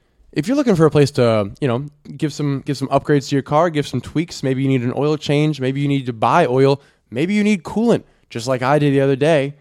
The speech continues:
you should go to AutoZone. They have anything and everything you need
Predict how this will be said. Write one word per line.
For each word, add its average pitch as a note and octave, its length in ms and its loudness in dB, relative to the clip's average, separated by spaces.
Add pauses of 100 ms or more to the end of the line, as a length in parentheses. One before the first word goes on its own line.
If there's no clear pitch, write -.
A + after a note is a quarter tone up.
(440)
you F#3 220 -2
should A3+ 160 -2
go D#3+ 160 6
to D#3+ 80 6
AutoZone. A#2+ 640 2 (380)
They G3+ 140 6
have C3+ 440 0 (360)
anything G#3 560 2
and D#3 200 -8
everything D3 420 -2
you B2+ 180 -2
need A#2+ 380 -2